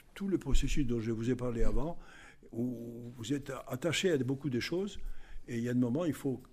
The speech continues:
oublier certains attachements. Voilà, il faut penser à l'histoire, il faut, voilà. Et les chefs monteuses ou monteuses, monteurs ou monteuses, euh,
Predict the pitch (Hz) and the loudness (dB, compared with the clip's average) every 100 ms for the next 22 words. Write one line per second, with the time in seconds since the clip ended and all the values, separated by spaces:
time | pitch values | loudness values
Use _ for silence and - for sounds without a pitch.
0 | - 120 127 170 - 131 156 131 127 117 | -14 -12 -6 -4 -2 -2 -2 -2 -2 -6
1 | - 87 92 - - - - - - 113 | -8 -12 -12 -18 -20 -20 -20 -16 -14 -10
2 | 101 127 107 107 - 131 127 120 - 90 | -8 -6 -6 -6 -8 8 12 12 12 4
3 | - - - - - 117 101 104 104 98 | -6 -10 -10 -8 -6 -6 -6 -6 -6 -4
4 | 170 143 131 127 160 127 120 117 113 175 | 0 0 0 -2 0 0 0 -2 -2 -4
5 | 190 - - - - - 117 151 123 117 | -6 -10 -20 -20 -20 -8 -2 2 2 2
6 | 110 147 175 170 - - - - - 101 | -2 -4 -6 -6 -14 -20 -20 -20 -16 -14
7 | 98 | -14